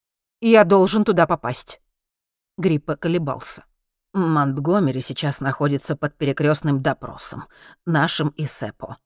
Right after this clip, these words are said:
И несмотря на то, что она быстро поправляется, структура ее крови была нарушена. Врачи в Каролинской больнице никогда не видели ничего подобного. Мы думаем, что лучше держать ее в карантине, пока мы не поймем, какому воздействию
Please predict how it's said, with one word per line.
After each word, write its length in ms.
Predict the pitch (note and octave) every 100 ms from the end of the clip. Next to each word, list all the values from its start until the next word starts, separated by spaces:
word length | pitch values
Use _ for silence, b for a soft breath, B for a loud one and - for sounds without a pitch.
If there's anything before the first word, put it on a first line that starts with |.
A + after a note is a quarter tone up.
| _ _ _
И 120 | E3+ C#3
несмотря 520 | C#3+ - C#3+ C#3 C3
на 120 | C3
то, 140 | C#3
что 200 | C3 -
она 180 | C3+ C#3
быстро 400 | C#3+ D#3+ - C#3
поправляется, 880 | - A#2 B2 B2 D#3 D#3 - - A#2 B B B
структура 640 | - - D#3+ - D#3+ D3+
ее 200 | C#3+ C3+
крови 480 | - E3+ F#3 C#3 C3
была 320 | C#3 A#2+ B2
нарушена. 760 | C#3 D#3 D#3+ - - - - - _ _ _
Врачи 400 | D#3+ D3+ - B3+
в 80 | -
Каролинской 500 | C#3 B2+ C#3 - C#3
больнице 600 | B2+ C3 C#3 - C#3+ - B B
никогда 480 | E3+ D#3 E3+ C#3+ C3+
не 160 | B2+
видели 260 | C#3+ C#3+ C3+
ничего 400 | C3 B2+ C#3+ C#3
подобного. 600 | C3+ A#2 A2+ B2+ A#2+ C3+ B B B -
Мы 220 | C#3 F3+
думаем, 400 | G3+ C#3 C3 C3
что 180 | - C#3+
лучше 300 | E3 - D3+
держать 360 | C#3+ D3+ D3+
ее 140 | D3 D3
в 80 |
карантине, 580 | - D3 E3 D3 F#3 C3
пока 260 | B2+ B2+ C3+
мы 100 | C3
не 100 | C3+
поймем, 480 | C3+ C3 D3 D#3+ B B
какому 400 | - - D#3+ C#3+
воздействию 840 | C3+ C3+ C3 E3+ G3 - C#3+ C3